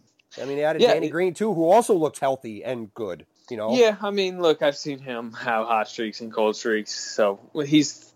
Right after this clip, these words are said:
Speaker 2: to me, especially from three, he's very streaky. But, yeah, no, he's a nice rotation
Speaker 1: I mean,
Speaker 2: piece. They're
Speaker 1: people thought
Speaker 2: deep.
Speaker 1: he was done last year, and then he, like, during the offseason, was like, "Oh, yeah, I, I, they found out I played with a basically torn groin last year,"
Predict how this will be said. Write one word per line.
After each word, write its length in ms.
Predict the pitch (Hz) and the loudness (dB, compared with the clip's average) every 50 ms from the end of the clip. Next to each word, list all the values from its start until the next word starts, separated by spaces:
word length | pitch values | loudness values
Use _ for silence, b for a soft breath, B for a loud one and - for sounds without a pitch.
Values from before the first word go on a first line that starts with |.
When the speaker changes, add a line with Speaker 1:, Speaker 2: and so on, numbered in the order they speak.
| _ _ | _ _
Speaker 2:
to 120 | - 160 | 2 4
me, 200 | 156 156 156 151 | 6 6 6 6
especially 320 | 139 - 175 165 135 135 117 | 4 4 2 0 0 -2 -4
from 160 | 117 113 107 | -6 -12 -18
three, 340 | - - 120 120 117 110 110 | -8 -6 -2 -2 -2 -2 -2
he's 160 | 113 113 107 | -4 -6 -2
very 220 | 110 113 107 104 | 0 2 2 2
streaky. 320 | - - 139 135 - 220 220 | 4 4 4 4 4 0 0
But, 140 | 247 311 302 | 2 2 4
yeah, 180 | 320 269 214 233 | 4 2 2 2
no, 160 | 269 285 233 | 2 4 4
he's 160 | 220 240 247 | 4 4 2
a 60 | 311 | 0
nice 240 | 269 240 220 196 - | 0 0 0 2 2
rotation 400 | 196 165 - 135 127 123 - 147 | 0 2 2 2 0 0 0 0
Speaker 1:
I 20 | |
mean, 100 | 160 175 | 0 0
Speaker 2:
piece. 80 | 147 190 | 2 4
They're 140 | 233 - 202 | 4 6 6
Speaker 1:
people 80 | 220 | 6
thought 240 | - - 196 196 190 | 6 8 8 8 8
Speaker 2:
deep. 80 | 170 180 | 8 6
Speaker 1:
he 60 | 180 | 2
was 180 | 175 165 135 117 | 0 0 -2 0
done 300 | - 143 170 196 180 135 | 2 4 6 6 6 4
last 360 | 127 143 170 196 190 - - | 4 2 2 2 0 -2 -4
year, 120 | 120 123 | -4 -4
and 100 | 135 139 | -2 -4
then 80 | 139 139 | -4 -4
he, 240 | 147 160 160 151 - - | -4 -4 -4 -4 -4 -2
like, 180 | 131 131 120 | -2 -2 0
during 200 | 101 151 160 165 | 0 0 0 0
the 60 | 139 131 - _ - - | 0 -4 -10 _ -12 -2
offseason, 420 | - 165 185 202 - 185 143 131 | 2 2 2 2 2 -2 -4 -2
was 20 | |
like, 200 | 131 135 143 139 | -2 0 0 2
"Oh, 100 | 151 175 | 2 2
yeah, 260 | 190 170 165 170 185 180 | 2 2 2 2 4 4
I, 160 | 180 165 143 - _ - 131 | 4 2 0 -4 _ -6 -6
I, 80 | 135 | -6
they 160 | 131 123 143 135 | -4 -4 -6 -6
found 240 | - 160 165 160 | -2 -2 0 0
out 80 | 160 151 | 0 0
I 40 | 139 | 0
played 220 | - 160 156 156 | 0 -2 -2 -2
with 140 | 143 139 120 | -2 -2 -4
a 80 | 107 - _ _ _ _ | -6 -8 _ _ _ _
basically 320 | - - 151 135 - 139 | -18 -16 -16 -12 -10 -12
torn 340 | 131 - - 165 156 151 143 | -12 -4 -2 0 0 0 0
groin 300 | 120 123 147 180 202 160 | -2 0 2 2 2 2
last 340 | 113 104 95 95 - - - | 0 -4 -6 -8 -10 -12 -12
year," 260 | 90 90 107 131 b | -10 -8 -6 -8 b